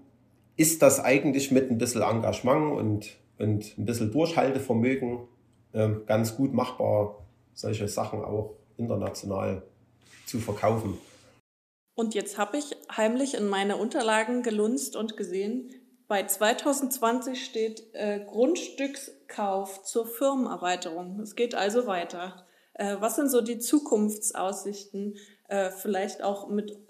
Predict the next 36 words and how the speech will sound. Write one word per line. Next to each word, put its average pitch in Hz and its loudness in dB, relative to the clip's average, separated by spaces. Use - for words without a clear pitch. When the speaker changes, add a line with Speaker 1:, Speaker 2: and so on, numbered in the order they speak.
Speaker 2:
Blick 247 0
auf 214 0
Europa, 208 -4
wenn 202 -6
wir 196 -8
von 196 -6
Ihrer 196 -2
Firma 180 -4
sprechen? - -14
Speaker 1:
Geplant 131 10
ist - 2
dort, 131 4
äh, 123 10
Erweiterung 120 6
von 113 -4
unserer 117 -4
Produktion. 127 2
Wir, 113 4
wir 104 2
brauchen 117 4
also 113 -2
Platz, 117 -2
um 113 -2
die 104 -4
Maschinen 127 -2
zu 127 -8
bauen. 120 -2
Das, - -4
das 107 -2
wird 120 2
in 113 -2
erster 110 0
Linie 110 2
im 104 2
Montagebereich 117 0
werden. 113 0